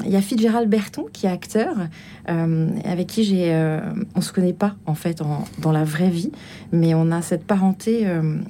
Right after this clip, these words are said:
avec Charles de Foucauld. C'est Charles de Foucauld qui a vraiment transformé sa vie. Euh, il y a Françoise Bissara, qui est sculpteur, particulièrement en bronze, et, et qui a des textes d'une très grande profondeur, et avec, euh, vraiment, son texte est très poétique.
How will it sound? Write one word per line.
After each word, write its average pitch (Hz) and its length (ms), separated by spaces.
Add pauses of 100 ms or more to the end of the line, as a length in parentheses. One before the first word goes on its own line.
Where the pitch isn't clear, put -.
(120)
avec 160 220
Charles 214 180
de 220 60
Foucauld. - 360
C'est 165 120
Charles 180 180
de 180 60
Foucauld 196 340
qui 190 140
a 151 160
vraiment 165 240
transformé 196 500
sa 190 200
vie. 208 180 (540)
Euh, 160 360
il 165 60
y 170 40
a 170 40
Françoise 220 440
Bissara, 202 480
qui 175 220
est 175 60
sculpteur, 202 640
particulièrement 185 760
en 180 40
bronze, 208 380
et, 165 140 (340)
et 175 60
qui 165 100
a 196 40
des 196 100
textes 226 320
d'une 180 240
très - 240
grande 226 300
profondeur, 196 640
et 165 180
avec, 175 340
euh, 175 140 (400)
vraiment, 202 260
son 214 180
texte 202 280
est 202 80
très 233 220
poétique. 208 560